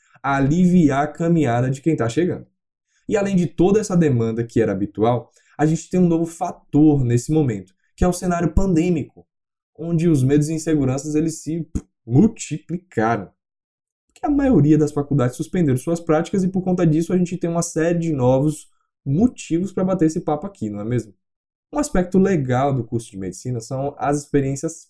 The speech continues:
práticas. A primeira semana de aula, o primeiro contato com o cadáver lá no laboratório de anatomia, a primeira ida a um hospital, o primeiro atendimento, o primeiro dia como interno, enfim.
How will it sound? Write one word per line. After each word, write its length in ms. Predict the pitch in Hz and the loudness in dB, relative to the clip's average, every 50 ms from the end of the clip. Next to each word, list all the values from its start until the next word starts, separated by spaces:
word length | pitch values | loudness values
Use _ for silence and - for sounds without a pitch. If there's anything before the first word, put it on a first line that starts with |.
| _ - | _ -2
práticas. 800 | 120 117 117 117 113 - - - _ _ - 85 - - _ _ _ _ _ _ _ _ _ _ | 0 0 0 0 -2 -6 -12 -20 _ _ -20 -20 -20 -20 _ _ _ _ _ _ _ _ _ _
A 100 | - 127 | -6 -2
primeira 320 | 127 151 147 147 147 143 147 | 0 0 2 2 2 2 2
semana 320 | - - 127 120 113 117 | 0 -2 -4 -4 -2 -2
de 180 | 135 139 160 147 | -2 0 0 0
aula, 420 | 139 110 110 107 107 107 107 107 - _ _ _ _ _ _ | 0 0 0 0 -2 -4 -6 -10 -12 _ _ _ _ _ _
o 40 | _ | _
primeiro 280 | - 131 127 123 123 123 - | -2 0 2 2 2 0 0
contato 360 | - 123 117 - 101 101 - | -2 -4 -2 -2 -2 -4 -4
com 100 | - 113 | -8 -12
o 40 | 110 | -8
cadáver 500 | - 117 110 117 104 101 101 101 107 107 | -6 -4 -2 0 0 0 0 0 -2 -2
lá 140 | 104 107 101 | -2 -4 -4
no 80 | 98 | -4
laboratório 500 | 98 98 98 101 98 98 95 - 95 92 | -4 -4 -4 -4 -4 -4 -6 -6 -8 -8
de 80 | 90 92 | -8 -8
anatomia, 800 | 87 87 87 - 160 165 147 123 120 113 113 113 110 110 110 - - _ _ _ _ _ _ _ - | -10 -10 -6 -2 0 2 4 4 6 6 4 4 2 0 -2 -8 -14 _ _ _ _ _ _ _ -8
a 80 | 117 | -6
primeira 400 | - 135 135 131 131 131 131 123 | 0 2 4 4 4 4 2 2
ida 280 | 117 127 143 156 139 131 | 4 4 4 4 4 2
a 20 | |
um 100 | 120 117 | 0 -2
hospital, 600 | 110 110 - - 143 - _ - 107 104 104 107 107 | -4 -6 -10 -14 -20 -14 _ -2 -2 0 0 0 -2
o 40 | 107 | -4
primeiro 360 | - 131 131 143 156 156 147 | -2 0 2 2 2 2 0
atendimento, 680 | - - 135 131 117 104 98 98 104 117 123 123 117 - | 0 -2 -2 -2 -2 -2 -4 -2 -2 -2 -2 -2 -4 -6
o 40 | _ | _
primeiro 280 | 131 135 151 156 147 | -4 -2 0 0 2
dia 140 | 135 139 139 | 2 0 -2
como 200 | - - 123 113 | -2 -4 -8 -8
interno, 760 | 101 92 _ _ 98 104 113 120 117 113 107 101 98 101 131 | -10 -14 _ _ -2 0 2 2 2 0 -2 -6 -10 -12 -12
enfim. 400 | 151 - - 147 113 98 90 - | -12 -10 -8 -8 -8 -8 -12 -16